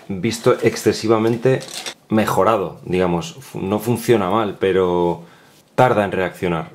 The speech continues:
a los cambios. Eh, es un poco más de lo mismo, digamos. Eh, no sé si vendrán mejoras en este sentido o no, pero, mm, yo por lo que he podido comprobar, pues está sobre los estándares.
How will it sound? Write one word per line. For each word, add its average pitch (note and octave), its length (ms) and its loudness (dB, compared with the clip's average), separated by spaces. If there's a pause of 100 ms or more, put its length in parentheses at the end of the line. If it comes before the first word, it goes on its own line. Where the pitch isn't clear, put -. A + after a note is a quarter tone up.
a - 140 -6
los D#2+ 160 -6
cambios. D#2+ 640 -4
Eh, - 560 -10
es - 160 -10
un F#2 160 -4
poco G2 1040 2
más F#2 500 -2
de A2+ 100 2
lo F#2+ 120 2
mismo, E2+ 340 0
digamos. D#2 520 -6 (560)
Eh, F2+ 180 -8
no F#2+ 340 -2
sé G#2+ 140 -2
si G#2 380 0
vendrán G2+ 380 2
mejoras G2+ 360 2
en G2+ 60 0
este G2 180 -4
sentido G2+ 560 2
o F#2 140 0
no, A#2+ 320 0 (720)
pero, D3 560 4
mm, F2+ 1300 -4
yo G2 240 0
por G#2 140 2
lo G2 100 2
que F#2+ 80 0
he F2 40 -2
podido G#2 200 2
comprobar, F#2+ 520 2
pues - 440 -12
está F#2+ 720 -4
sobre F2+ 240 0
los E2 120 -2
estándares. D#2+ 600 -4